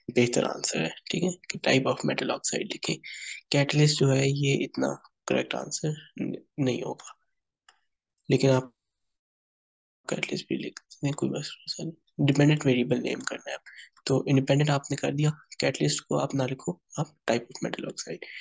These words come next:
Dependent variable होगा volume of gas, volume of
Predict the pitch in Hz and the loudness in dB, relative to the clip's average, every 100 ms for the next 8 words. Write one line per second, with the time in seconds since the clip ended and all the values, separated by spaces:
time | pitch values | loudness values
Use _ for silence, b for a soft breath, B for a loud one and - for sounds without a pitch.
0 | B B B 147 151 165 160 143 - 147 | B B B 2 6 8 8 4 4 4
1 | 131 135 135 - 123 120 135 147 - _ | 4 4 0 2 2 2 -2 -6 -8 _
2 | _ _ _ _ _ _ _ _ _ _ | _ _ _ _ _ _ _ _ _ _
3 | _ _ _ _ _ _ _ - _ _ | _ _ _ _ _ _ _ -20 _ _
4 | - - _ _ _ _ _ - 135 131 | -20 -20 _ _ _ _ _ 0 2 2
5 | - 131 127 123 127 - - _ _ _ | 0 2 4 4 2 -2 -10 _ _ _
6 | _ _ _ _ _ - 135 143 147 139 | _ _ _ _ _ -2 2 4 4 2
7 | 160 | 0